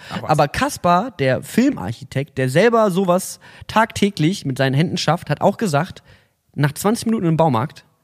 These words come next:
Speaker 2: kriegt er Aggression.
Speaker 1: <laughs>
Speaker 2: Kriegt er einfach nur Stress.
Speaker 1: Da würd ich
Speaker 2: Und
Speaker 1: mal
Speaker 2: ist
Speaker 1: über
Speaker 2: ein
Speaker 1: meinen
Speaker 2: fucking
Speaker 1: Job nachdenken, lieber Kaspar.
Speaker 2: <laughs> Keine gute Idee.
Speaker 1: Vielleicht mal ein Rap-Album rausbringen.
Speaker 2: Vielleicht mal sowas machen. Da war jetzt auch Release-Konzert diese Woche. Aber ja. Ähm, nee, auf
Speaker 1: Wir
Speaker 2: jeden
Speaker 1: bringen
Speaker 2: Fall.
Speaker 1: auch raus.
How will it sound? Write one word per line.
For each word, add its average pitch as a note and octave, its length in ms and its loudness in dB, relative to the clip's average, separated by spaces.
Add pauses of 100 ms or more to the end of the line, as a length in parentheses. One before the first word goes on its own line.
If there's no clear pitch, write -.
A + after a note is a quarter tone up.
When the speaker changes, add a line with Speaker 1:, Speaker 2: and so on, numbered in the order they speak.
(260)
Speaker 2:
kriegt D3+ 200 -6
er A#2+ 80 0
Aggression. C#3 440 -6
Speaker 1:
<laughs> - 40 -20 (880)
Speaker 2:
Kriegt F#3+ 240 0
er D#3 100 2
einfach F3+ 220 2
nur A3+ 100 2
Stress. - 460 -6
Speaker 1:
Da B2 140 -14
würd A#2 120 -6
ich - 40 -18
Speaker 2:
Und G3 100 4
Speaker 1:
mal F#3 60 4
Speaker 2:
ist E3+ 60 2
Speaker 1:
über E3 80 2
Speaker 2:
ein D#3+ 60 2
Speaker 1:
meinen F#3 100 2 (120)
Speaker 2:
fucking G#3+ 160 0
Speaker 1:
Job - 100 -10
nachdenken, C#3 540 0
lieber C#3 280 2
Kaspar. B2 560 0 (540)
Speaker 2:
<laughs> A3 500 -20
Keine D#3 240 -2
gute B2+ 180 -4
Idee. A#2 260 -4
Speaker 1:
Vielleicht A2+ 260 -6
mal C#3+ 100 0
ein D3 60 2
Rap-Album D3+ 640 2
rausbringen. A#2+ 640 -2
Speaker 2:
Vielleicht D3+ 260 -2
mal F#3 120 -4
sowas C#3+ 340 -6
machen. A#2 340 -10
Da C3 80 -8
war D#3+ 60 -4
jetzt F#3 120 -6
auch F3+ 120 -8
Release-Konzert D#3+ 520 -10
diese - 180 -18
Woche. - 180 -20 (140)
Aber A2+ 200 -8
ja. G#2+ 120 -10 (560)
Ähm, E3 340 4
nee, A3+ 240 4
auf C#3 120 -2
Speaker 1:
Wir F#3 80 4
Speaker 2:
jeden A3 100 4
Speaker 1:
bringen G3+ 160 6
Speaker 2:
Fall. F3+ 80 4
Speaker 1:
auch D#3+ 200 4
raus. A2 400 -2